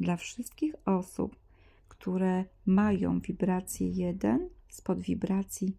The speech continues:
dziesięć. Idę własną drogą, tworzę świat w zgodzie z moją duszą. Z odwagą zaczynam, z ufnością działam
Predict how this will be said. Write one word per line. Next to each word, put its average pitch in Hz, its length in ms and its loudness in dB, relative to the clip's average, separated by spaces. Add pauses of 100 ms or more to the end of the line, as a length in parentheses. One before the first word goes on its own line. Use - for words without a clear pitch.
(160)
dziesięć. - 920 -2 (1500)
Idę 247 460 6 (140)
własną 185 540 4
drogą, 185 600 4 (600)
tworzę 180 440 2
świat - 580 2
w - 40 -4
zgodzie 185 520 2
z - 80 -6
moją 175 420 6
duszą. 185 600 2 (680)
Z - 120 -8
odwagą 196 680 4
zaczynam, 185 920 6 (1300)
z - 100 -2
ufnością 190 760 6
działam 175 600 4